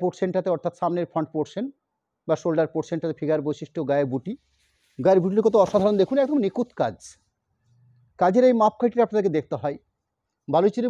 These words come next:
বলতে শিল্পের একটা নিপুণ কাজ, এটার জন্যই বালুচুরি। বালুচুরিতে সুন্দর যেমন আঁচল পাচ্ছেন আপনারা, ঠিক আঁচলের পরবর্তী এই ধরনের পাড়ের অপশন থাকছে, তার সাথে এই ধরনের গায়ে বুটি থাকছে, অর্থাৎ এই সব কিছু মিলে তার সাথে একটা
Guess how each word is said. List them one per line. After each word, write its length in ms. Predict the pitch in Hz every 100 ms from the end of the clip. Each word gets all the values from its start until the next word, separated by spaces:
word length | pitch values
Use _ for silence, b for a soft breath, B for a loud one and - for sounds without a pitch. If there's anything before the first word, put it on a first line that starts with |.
| 233
বলতে 180 | 240 175
শিল্পের 320 | - 214 - 233
একটা 120 | 226 220
নিপুণ 240 | 196 208 214 190
কাজ, 160 | 180 175 - _ _ _ -
এটার 220 | 156 208 170
জন্যই 220 | 214 208
বালুচুরি। 420 | 143 117 113 87 90 _ _ _ -
বালুচুরিতে 440 | 147 185 208 240 233
সুন্দর 240 | - 220 226 208
যেমন 140 | 233 196
আঁচল 180 | 180 233 233
পাচ্ছেন 260 | 214 247 233
আপনারা, 240 | - 233 254 _ _ _ _ _ _
ঠিক 140 | 294 - _ 180
আঁচলের 300 | 196 262 262 254
পরবর্তী 460 | 220 220 247 - 269 - _ _ _ _ -
এই 100 | 202
ধরনের 200 | 226 247 247
পাড়ের 220 | 175 202 220
অপশন 240 | - 254 -
থাকছে, 260 | 254 - 269 269 _ _ _
তার 140 | 190 202
সাথে 180 | - 247 254 -
এই 60 | 190
ধরনের 220 | 214 208
গায়ে 200 | 185 185 139
বুটি 160 | 127 -
থাকছে, 260 | 123 - 101 _ _ _ -
অর্থাৎ 260 | 180 208 - 214
এই 80 | 226
সব 160 | - 202 185
কিছু 220 | 254 254 269 226
মিলে 200 | 233 247 247 _ _ -
তার 160 | 180 190
সাথে 200 | 247 233 240
একটা 140 | -